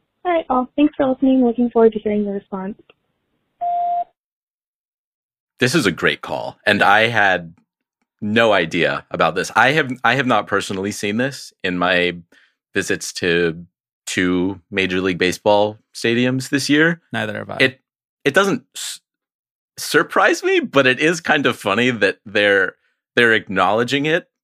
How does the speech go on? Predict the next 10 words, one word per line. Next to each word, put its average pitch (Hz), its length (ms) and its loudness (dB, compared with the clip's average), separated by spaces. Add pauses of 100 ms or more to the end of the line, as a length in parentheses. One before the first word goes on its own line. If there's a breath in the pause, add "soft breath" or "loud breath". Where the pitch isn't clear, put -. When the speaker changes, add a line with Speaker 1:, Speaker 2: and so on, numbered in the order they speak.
(560)
Speaker 2:
you 135 120 0
know? 147 340 2 (200)
Speaker 3:
Yeah. 110 320 -4
Speaker 2:
Like 113 240 2
this, 127 240 -2
like 127 240 0
this 131 160 0
caller 104 340 2
said, 110 480 0
like, 92 400 -4